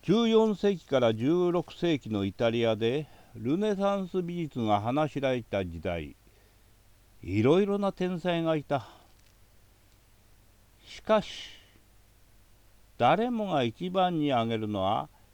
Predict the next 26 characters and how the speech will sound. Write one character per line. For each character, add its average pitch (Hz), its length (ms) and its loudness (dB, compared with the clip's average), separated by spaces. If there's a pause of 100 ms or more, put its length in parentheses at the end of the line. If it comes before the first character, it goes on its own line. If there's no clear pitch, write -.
(180)
や 110 240 2
は 120 200 0
り 107 360 -4 (540)
レ 110 160 0
オ 180 180 2
ナ 202 160 2
ル 160 180 -2
ド・ 90 240 -4 (200)
ダ・ 120 240 0
ヴ 110 200 -8
ィ 220 60 0
ン 185 80 -2
チ - 160 -8
で 92 100 -4
は 80 160 -6
な 82 160 -10
い 80 80 -10
だ 76 140 -12
ろ 73 240 -18
う - 20 -20
か。 - 180 -20 (2750)
モ 107 180 0
ナ 151 160 6
リ 156 160 0
ザ 156 160 2
や 156 360 0